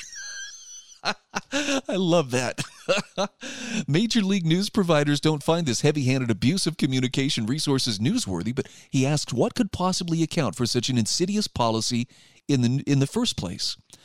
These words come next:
Facebook has not only blocked posts, but access to their site temporarily for simply putting up stock news photos of cannibalism during Soviet times. They ironically included comrades marketing human body parts like butchers do with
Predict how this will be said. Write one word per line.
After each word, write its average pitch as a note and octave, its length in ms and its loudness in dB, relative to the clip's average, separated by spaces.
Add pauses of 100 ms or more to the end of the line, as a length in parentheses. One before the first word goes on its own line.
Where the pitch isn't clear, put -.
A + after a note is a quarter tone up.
(240)
Facebook A3 380 2
has E3 160 2
not E3+ 160 4
only F3 180 2
blocked A#2+ 580 2
posts, - 640 0 (540)
but C#3+ 180 4
access F#3 400 0
to D#3+ 120 2
their D3 120 4
site F3+ 400 0
temporarily G#2+ 680 0 (280)
for F#3+ 100 4
simply A#3+ 300 -2
putting A3+ 280 0
up F3+ 120 2
stock G3 420 0
news E3 320 2
photos B2+ 340 0
of D3+ 120 -6
cannibalism C3 760 0 (260)
during D#3+ 380 2
Soviet A2+ 460 2
times. G#2 540 0 (800)
They C3+ 140 4
ironically B2 600 2
included C3+ 420 2
comrades B2+ 500 0
marketing B2 380 2
human B2+ 260 2
body A#2+ 320 0
parts D3+ 320 0
like A#2+ 240 -2
butchers F3 480 0
do C3 180 4
with F3+ 200 2